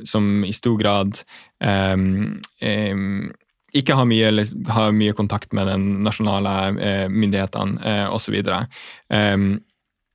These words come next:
jeg tror at alternativet til å bidra til å, ehm, redde liv i disse områdene og bekjempe,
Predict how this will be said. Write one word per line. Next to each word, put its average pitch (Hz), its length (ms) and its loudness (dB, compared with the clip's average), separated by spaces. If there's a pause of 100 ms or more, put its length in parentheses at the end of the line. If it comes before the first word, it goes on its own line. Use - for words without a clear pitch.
(600)
jeg 131 160 2
tror 160 440 4 (260)
at - 340 -2 (1600)
alternativet 117 960 2
til 123 360 2 (340)
å 117 120 4 (520)
bidra 120 440 2
til 104 280 2
å, 101 120 2 (1800)
ehm, 104 500 2
redde 127 260 2
liv 117 280 4
i 101 60 2
disse 107 200 0
områdene 101 480 2
og 101 140 0
bekjempe, 107 500 0